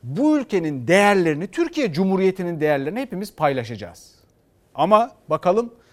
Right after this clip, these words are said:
öyle oluyor mu, olacak mı? Şimdi bakın Ulaştırma Bakanlığı bu zammı yaptı. Ulaştırma Bakanlığı başka nelerle uğraşıyor? Tem otoyolu mesela Trakya tarafında Kınalı'ya kadar bir asfaltlama çalışması yapıyorlar şimdi.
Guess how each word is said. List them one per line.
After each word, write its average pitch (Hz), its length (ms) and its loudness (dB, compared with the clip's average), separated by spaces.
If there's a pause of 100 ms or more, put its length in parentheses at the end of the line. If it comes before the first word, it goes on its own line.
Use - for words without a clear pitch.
(200)
öyle 185 260 6
oluyor 190 360 2
mu, 226 140 -2
olacak 165 480 2
mı? 104 220 -10
Şimdi 208 240 -10
bakın 247 240 0
Ulaştırma 233 560 -2
Bakanlığı 147 520 -4 (1000)
bu 156 120 -10
zammı 151 300 -4
yaptı. 175 380 0 (200)
Ulaştırma 254 500 0
Bakanlığı 240 420 -2
başka 247 240 -2
nelerle 226 320 0
uğraşıyor? 160 460 -6 (480)
Tem 247 180 -2
otoyolu 196 420 0
mesela 175 360 0
Trakya 196 380 -2
tarafında 147 500 -4
Kınalı'ya 196 500 0
kadar 147 420 -6 (520)
bir 214 80 -4
asfaltlama 202 560 0
çalışması 135 500 -6
yapıyorlar 92 360 -14
şimdi. 76 320 -18